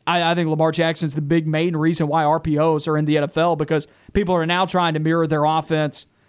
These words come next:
after the Ravens' offense. Guys like Kyler Murray and Lamar Jackson are working in the N F L now because R P Os are a thing. And they're more advanced R P Os than just what Auburn has done with,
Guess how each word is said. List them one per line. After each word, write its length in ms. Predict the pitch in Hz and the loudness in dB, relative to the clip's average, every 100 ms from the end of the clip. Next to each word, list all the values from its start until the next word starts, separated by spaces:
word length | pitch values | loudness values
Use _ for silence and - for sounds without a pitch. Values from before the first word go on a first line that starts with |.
| _ | _
after 720 | - 151 165 - 165 151 139 - _ _ _ _ - | -6 -2 -2 0 0 0 -2 -6 _ _ _ _ -2
the 140 | 175 | 0
Ravens' 500 | 151 175 214 185 160 | 2 0 2 0 0
offense. 760 | 156 147 143 151 143 147 - - _ _ _ _ _ _ | 0 0 -2 -4 -4 -6 -8 -12 _ _ _ _ _ _
Guys 260 | 233 214 240 | 0 0 -2
like 160 | 180 | -4
Kyler 380 | - 196 214 190 | -2 0 0 2
Murray 520 | 165 190 185 156 151 _ _ | 2 0 0 -2 -4 _ _
and 100 | 170 | 0
Lamar 280 | 160 156 190 | 2 2 2
Jackson 420 | 185 180 185 170 | 2 0 0 0
are 60 | 151 | 2
working 360 | 160 185 185 | 2 2 2
in 100 | 170 | 2
the 120 | 156 151 | 2 0
N 80 | |
F 160 | 151 - | -2 0
L 160 | 196 180 | 2 2
now 200 | 151 151 | 2 2
because 380 | 151 165 165 | 0 0 0
R 160 | 160 160 | 2 0
P 180 | 165 160 | 0 0
Os 200 | 156 147 | 0 0
are 160 | 151 | 0
a 40 | 131 | -2
thing. 480 | - 170 147 123 - _ _ _ - | -2 -2 0 -4 -10 _ _ _ -2
And 120 | 175 | 2
they're 100 | 180 | 2
more 240 | 175 208 | 4 2
advanced 420 | 175 170 196 185 | 2 0 -2 0
R 160 | 185 165 | 0 0
P 200 | 160 151 | 0 0
Os 300 | 180 175 147 | 2 0 -2
than 120 | 151 | -4
just 400 | 139 160 160 - _ _ | 0 2 0 -4 _ _
what 180 | - 175 | 0 2
Auburn 380 | 156 180 175 165 | 4 2 2 -2
has 260 | 147 147 135 | -2 -4 0
done 380 | 165 165 160 | 0 2 0
with, 340 | 147 151 139 | 0 0 -2